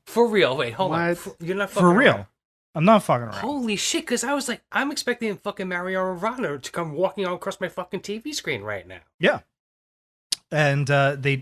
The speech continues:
Speaker 3: they turned him down, so he said, "Well, fuck you then. I'm gonna write my own, my own Enter Sandman."
Speaker 1: Wow.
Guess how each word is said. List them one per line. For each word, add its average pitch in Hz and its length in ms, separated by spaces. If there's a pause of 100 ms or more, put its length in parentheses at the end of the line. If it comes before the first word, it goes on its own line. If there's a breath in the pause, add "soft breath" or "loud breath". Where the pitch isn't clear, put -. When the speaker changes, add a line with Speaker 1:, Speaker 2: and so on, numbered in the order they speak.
Speaker 3:
they 131 160
turned 139 280
him 131 120
down, 139 340
so 123 260
he 120 460
said, 120 360
"Well, 120 160
fuck 135 340
you 202 120
then. 120 220
I'm 123 100
gonna 131 140
write 127 180
my 131 160
own, 170 340 (520 loud breath)
my 143 220
own 170 240
Enter 131 280
Sandman." 110 480
Speaker 1:
Wow. - 60